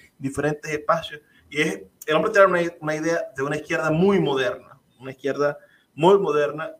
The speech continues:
y muy al estilo de cómo se gobiernan, por ejemplo, los Países Bajos, ¿no? Que cada uno de sus provincias tiene su propio gobierno, su propia manera de, de, de pensarse, sus protecciones dialectales, etcétera, etcétera, etcétera.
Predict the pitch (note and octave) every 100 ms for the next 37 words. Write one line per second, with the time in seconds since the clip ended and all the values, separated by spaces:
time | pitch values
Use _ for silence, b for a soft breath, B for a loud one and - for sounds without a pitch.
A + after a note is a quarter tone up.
0 | _ - C3+ C3+ D#3+ G3 F#3+ D3 G#2 D3
1 | D3 D3+ D#3 - C3 C3+ C3 A#2+ - A#2
2 | B2+ C#3+ D#3 D3 C3 B2 A#2+ C#3+ D#3 D3
3 | - B2 C3+ D3+ C#3 C#3+ C3 B2 C3+ D3
4 | B2+ C3 B2+ C#3+ D3 C#3+ C#3 C#3 B2+ D3
5 | C#3+ C#3 C#3 C#3+ C#3 C3+ B2+ B2+ B2 D#3+
6 | D#3 D3 C3+ B - C#3 D3 D3+ C3+ C3
7 | C3+ C3 C3 B2+ b b B2+ C3 C3+ C3+
8 | B2+ A#2+ D#3+ E3+ D#3 - C#3+ - b b
9 | D3 C#3+ C3+ C3 C3+ - _ - D3 D3
10 | C3 D#3+ D#3 D3+ C3+ B2 - D#3 D3 C3
11 | B2+ - C#3 - - - A#2 - - -
12 | _